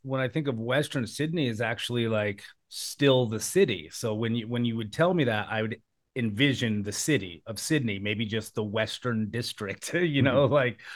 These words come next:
Speaker 1: where all the ca-, cafes and art, uh, galleries are at. I'm not sure, but no, that's very interesting, man. It, it sounds very rural and, uh,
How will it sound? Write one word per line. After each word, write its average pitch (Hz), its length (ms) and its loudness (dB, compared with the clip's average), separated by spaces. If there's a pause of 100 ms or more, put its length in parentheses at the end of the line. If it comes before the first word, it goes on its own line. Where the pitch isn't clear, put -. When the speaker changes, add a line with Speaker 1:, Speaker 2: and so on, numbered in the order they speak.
(160)
Speaker 1:
where 135 180 8
all 135 100 12
the 131 80 4
ca-, - 220 -8
cafes 127 800 2
and 110 100 0
art, 117 400 2 (580)
uh, 107 140 2
galleries 110 640 4
are 104 100 -2
at. 95 260 -2
I'm 117 120 0
not 110 180 -2
sure, 107 340 -4 (320)
but 147 100 2
no, 220 120 10
that's 170 180 10
very 190 300 8
interesting, 190 420 0
man. 143 240 0
It, 147 160 0
it 131 180 -4
sounds 139 280 2
very 139 200 4
rural 151 640 4
and, 113 300 -2
uh, 107 280 0